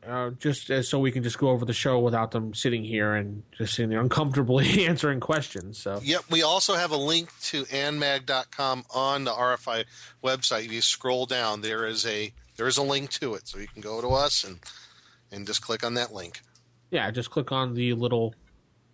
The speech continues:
Speaker 1: uh, logo there on the right-hand side that says
Speaker 2: Mm-hmm.
Speaker 1: magazine.
Speaker 2: Mm-hmm.
Speaker 1: And download their magazine. So W W W and, that's A N D hyphen M A G dot com,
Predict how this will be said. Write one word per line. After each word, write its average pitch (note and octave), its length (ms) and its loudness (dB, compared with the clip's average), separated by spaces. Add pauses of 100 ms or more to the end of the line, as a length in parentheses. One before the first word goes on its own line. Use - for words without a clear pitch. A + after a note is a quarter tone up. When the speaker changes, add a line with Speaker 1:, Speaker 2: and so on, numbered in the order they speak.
(180)
Speaker 1:
uh, - 320 -8 (380)
logo B2 380 4
there A2+ 240 4
on G#2 180 -2
the G#2 80 -4
right-hand A2 420 0
side G#2+ 300 0
that G2 100 -2
says G2+ 280 0
Speaker 2:
Mm-hmm. D#3 260 0 (360)
Speaker 1:
magazine. A#2 600 0 (760)
Speaker 2:
Mm-hmm. C3+ 380 -12 (500)
Speaker 1:
And A2 200 0
download A2+ 320 0
their G#2+ 120 0
magazine. G#2 400 -2
So A#2+ 160 2
W C#3+ 160 4
W D3+ 200 4
W E3+ 520 6
and, E3+ 500 2 (320)
that's A#2 300 -4
A C3+ 180 0
N B2+ 160 2
D C3+ 240 2
hyphen E3 460 2
M C3 160 0
A A2+ 180 4
G C3 220 2
dot A2+ 280 2
com, D#3+ 240 2